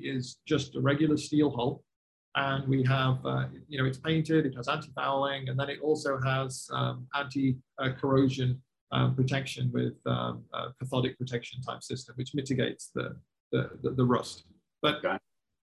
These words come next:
Speaker 1: that's a very different case because that's a, that's a prototype. You know,
Speaker 2: Yeah.
Speaker 1: uh, it's not
Speaker 2: Yeah.
Speaker 1: designed for twenty years in the ocean, let's say, without moving.
Speaker 2: And how, how soon do you see this being a commercial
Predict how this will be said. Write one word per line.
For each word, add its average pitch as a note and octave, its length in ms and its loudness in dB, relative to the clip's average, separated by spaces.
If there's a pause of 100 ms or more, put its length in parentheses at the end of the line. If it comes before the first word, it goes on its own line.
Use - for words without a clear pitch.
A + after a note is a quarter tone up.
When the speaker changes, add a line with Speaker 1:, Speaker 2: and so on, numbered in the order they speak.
(260)
Speaker 1:
that's F#3+ 260 4
a G#3 60 8
very G3 220 8
different C#3+ 340 0
case C3 220 2
because C3 240 -2
that's C#3+ 240 0
a, C3 280 0
that's - 140 -2
a C3+ 60 -8
prototype. - 560 2 (560)
You C3+ 100 2
know, B2 80 4
Speaker 2:
Yeah. F#2+ 160 2
Speaker 1:
uh, C3+ 80 0 (220)
it's - 120 -18
not C#3+ 280 0
Speaker 2:
Yeah. C#3 80 0
Speaker 1:
designed C3 340 4
for - 140 -8
twenty C3+ 200 2
years B2+ 300 4
in B2+ 60 -4
the B2+ 100 -4
ocean, - 280 -14
let's - 200 -16
say, F2+ 140 -2
without - 300 -6
moving. - 220 -18 (800)
Speaker 2:
And C3+ 260 8
how, - 240 4 (720)
how E3 160 6
soon E3+ 240 10
do E3 80 8
you D3+ 100 10
see D3+ 260 8
this C#3+ 220 10
being C3+ 300 10
a A#2 80 0
commercial B2 800 4